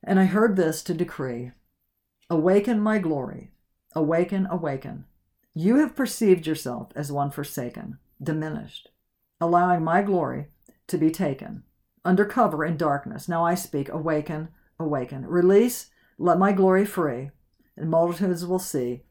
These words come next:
and worship me." So I leave you with that, and I bless you with that in Jesus' name.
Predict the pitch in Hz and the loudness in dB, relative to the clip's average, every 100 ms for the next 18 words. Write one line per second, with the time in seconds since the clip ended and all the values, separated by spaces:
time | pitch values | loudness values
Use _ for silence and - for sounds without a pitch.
0 | _ - 165 143 135 - 131 - - 135 | _ -12 -8 -6 -6 -8 -12 -14 -12 -10
1 | 120 123 - _ _ - 190 180 185 190 | -8 -12 -16 _ _ -6 -2 0 6 6
2 | 196 196 196 180 160 151 - - 156 151 | 6 2 0 -2 -4 -4 -10 -10 -6 -4
3 | 139 151 165 175 - 170 165 143 131 - | -2 0 0 0 -2 -4 -4 -8 -10 -10
4 | 139 123 151 147 143 160 - 147 147 127 | -12 -8 -4 -4 -4 -8 -10 -8 -8 -8
5 | 135 | -10